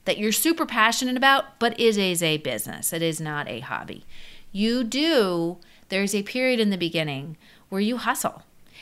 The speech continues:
and you, you are open and you really get the word out and you know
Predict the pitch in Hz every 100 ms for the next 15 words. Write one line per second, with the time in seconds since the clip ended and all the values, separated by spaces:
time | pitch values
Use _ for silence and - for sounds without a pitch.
0 | - 202 202 208 240 226 - 202 196 202
1 | 175 - 202 269 285 294 294 285 202 190
2 | 208 196 208 247 262 226 214 175 185 240
3 | 247 247 247 247 240 - 180 175 175 190
4 | 240 226 202 208 254 240 185 160 156 143